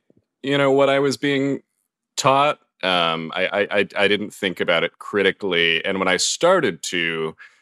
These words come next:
um, things started to break down. Things didn't add up. I saw a fundamental disconnect between, um, the, the beliefs that I was taught and the way that people in the church were behaving.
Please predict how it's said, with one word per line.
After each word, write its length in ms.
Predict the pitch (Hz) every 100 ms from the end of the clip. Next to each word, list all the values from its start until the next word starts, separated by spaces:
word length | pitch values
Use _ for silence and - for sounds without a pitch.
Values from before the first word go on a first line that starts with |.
| _ _
um, 520 | 92 90 87 85 82 78 _ _ _ _ _
things 380 | - - 120 110
started 540 | - - 101 98 85 -
to 120 | 98
break 340 | 85 82 87
down. 520 | - 87 82 87 85 87
Things 360 | - 90 92
didn't 320 | - 90 87 -
add 220 | 87 82
up. 320 | 82 85 87 -
I 200 | - 92
saw 400 | 90 104 87 85
a 100 | 92
fundamental 560 | - 101 92 92 90 85
disconnect 680 | 90 - - 87 82 - -
between, 680 | 90 - 87 85 82 78 - - - -
um, 420 | 95 85 82 85 78 -
the, 180 | 196
the 180 | 104 90
beliefs 360 | 107 120 127 -
that 100 | 113
I 60 | 92
was 140 | 87
taught 440 | - 120 131 139 -
and 140 | 98
the 40 |
way 120 | 95 95
that 140 | 98
people 260 | - 107 90
in 80 |
the 60 | 87
church 340 | - 90 87 -
were 80 |
behaving. 920 | 85 85 147 175 165 175 170 165 165